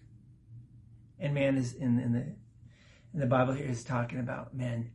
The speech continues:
and women, um, also. I hope, hope this made me woke you up if you need waking up.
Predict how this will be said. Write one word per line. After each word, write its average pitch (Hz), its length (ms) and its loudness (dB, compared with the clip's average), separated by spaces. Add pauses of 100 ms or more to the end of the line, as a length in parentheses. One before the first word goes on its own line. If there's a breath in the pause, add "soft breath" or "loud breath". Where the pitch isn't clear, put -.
and 120 140 -6
women, 110 340 -10 (680)
um, 165 300 -8 (720)
also. - 400 -14 (2750)
I - 60 -6
hope, 160 320 2 (220)
hope 175 180 0
this - 340 -2 (1300)
made 156 300 0
me 135 160 0
woke 160 260 4
you 165 100 4
up 294 120 2
if 233 100 -6
you 214 60 0
need 165 160 4
waking 165 260 0
up. 220 140 -2